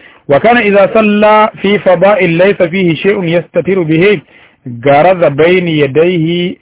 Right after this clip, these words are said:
هربة فصلى إليها والناس وراءه. Annabi ya kasance wata rana idan ana cikin tafiya,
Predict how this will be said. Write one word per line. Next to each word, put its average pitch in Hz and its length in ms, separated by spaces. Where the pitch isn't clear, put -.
هربة 170 540
فصلى 165 480
إليها 160 480
والناس 143 500
وراءه. 127 340
Annabi 240 220
ya 226 80
kasance 208 280
wata 202 140
rana 202 200
idan 185 200
ana 196 140
cikin 185 220
tafiya, 151 400